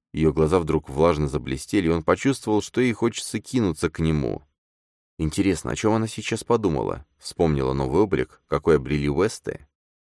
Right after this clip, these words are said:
По его ощущениям, то, что видит его во сне, использует его слова, чтобы вложить в них больше смысла, чем собирался он сам.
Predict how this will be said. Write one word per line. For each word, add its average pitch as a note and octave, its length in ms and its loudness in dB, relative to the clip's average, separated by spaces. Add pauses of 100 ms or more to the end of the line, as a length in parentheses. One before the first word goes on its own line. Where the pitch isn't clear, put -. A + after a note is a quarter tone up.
(160)
По C#2 60 0
его D2+ 220 6
ощущениям, D#2 840 0 (100)
то, C#3+ 140 4
что - 180 -4
видит F#2 260 -2
его E2+ 240 2
во C2 140 6
сне, D#2+ 400 -2
использует E2+ 480 2
его E2 180 4
слова, E2 420 4
чтобы F2 300 0
вложить E2 460 4
в D#2+ 80 -4
них E2 240 0
больше F2+ 380 2
смысла, G2 480 0
чем F#2+ 200 -2
собирался G2 540 2
он G#2+ 140 -2
сам. G1+ 460 -4